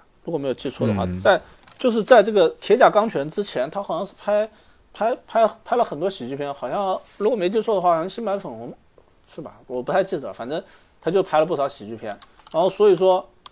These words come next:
Speaker 1: 就是这么一个导演呢，他来拍这个超英电影不一定完全合适，但是说句实话，我觉得他也不算最差的那类导演哈。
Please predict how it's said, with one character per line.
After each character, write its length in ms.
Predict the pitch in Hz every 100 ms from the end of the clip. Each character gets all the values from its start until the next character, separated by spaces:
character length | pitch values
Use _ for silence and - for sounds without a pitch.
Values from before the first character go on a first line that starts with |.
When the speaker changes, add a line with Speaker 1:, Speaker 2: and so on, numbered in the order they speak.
| _
Speaker 1:
就 120 | 180
是 240 | 170 156 147 _
这 120 | 269
么 80 | 240
一 60 | 180
个 100 | 185
导 180 | 131
演 140 | 180 127
呢， 240 | 117 127 - _
他 140 | - 190
来 100 | 180
拍 280 | - 180 190
这 140 | 208
个 260 | 190 151 139
超 220 | - 190 196
英 160 | 202
电 180 | 208 175
影 160 | 117 113 - - -
不 100 | 269
一 80 |
定 180 | 226 233
完 160 | 143 156
全 160 | 190
合 220 | 175 127 131
适， 240 | - 135 - -
但 180 | 214
是 80 | 202 190 -
说 220 | - - 269
句 100 | 233
实 140 | 143
话， 120 | 156
我 160 | 160 120
觉 140 | 110
得 240 | 147 202 - - _ _ _ _
他 120 | -
也 60 | 208
不 120 | 156
算 160 | 196 202
最 100 | 226
差 200 | - 240
的 60 |
那 100 | 165
类 100 | 139
导 180 | 127 104
演 140 | 120 -
哈。 100 | -